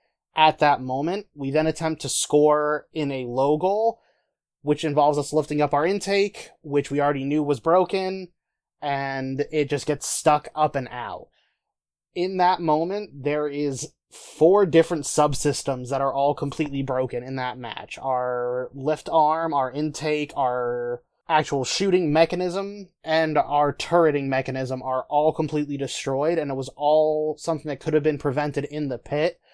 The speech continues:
with proper checking of wires and just proper running the robot before we headed into a finals match.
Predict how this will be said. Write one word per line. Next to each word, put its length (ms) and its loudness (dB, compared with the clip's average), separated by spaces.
with 200 -2
proper 380 6
checking 380 -2
of 100 -2
wires 640 -2
and 320 -6
just 320 -6
proper 460 2
running 320 2
the 80 0
robot 520 4
before 280 -2
we 140 -4
headed 200 -2
into 240 -6
a 40 -2
finals 440 -6
match. 560 -18